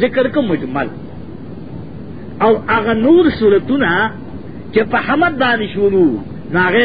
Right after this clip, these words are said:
ور تفصیل کړه. دلته فرمای الحمدلله، صفات د خدای تو، صفات د الوهیت، دا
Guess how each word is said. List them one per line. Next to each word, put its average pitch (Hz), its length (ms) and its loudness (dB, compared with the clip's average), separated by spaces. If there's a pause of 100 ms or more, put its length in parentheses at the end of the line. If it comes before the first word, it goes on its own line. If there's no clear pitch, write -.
ور 165 140 0
تفصیل 139 500 0
کړه. 95 200 -12 (2000)
دلته 277 320 2
فرمای 226 680 2
الحمدلله، 160 920 -2 (1500)
صفات 247 520 2
د 254 80 0
خدای 196 340 2 (100)
تو، 175 120 2 (1000)
صفات 262 500 2
د 269 40 -4
الوهیت، 202 680 4 (640)
دا 165 160 0